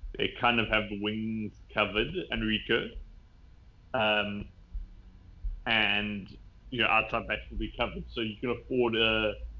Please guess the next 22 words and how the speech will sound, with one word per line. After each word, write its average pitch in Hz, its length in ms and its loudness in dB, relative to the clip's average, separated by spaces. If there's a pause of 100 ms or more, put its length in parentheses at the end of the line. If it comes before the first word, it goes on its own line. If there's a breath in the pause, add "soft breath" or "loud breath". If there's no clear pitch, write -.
(340)
a - 40 -8
specialist - 580 0
center 104 580 2 (340)
at - 160 -12
twenty-two, 104 680 0 (680)
and 101 300 0
Quintus 123 400 -2
Pye 107 220 8 (120)
is - 160 -10 (500)
pretty 107 160 -4
much 101 200 -4
the 113 140 -4
only 104 460 0
specialist 104 440 0
center 101 500 0 (580)
outside 104 360 2
of 101 100 2
L 104 280 4
B, 110 300 -4 (400)
in 104 80 -10
my 101 200 2
opinion. - 400 -6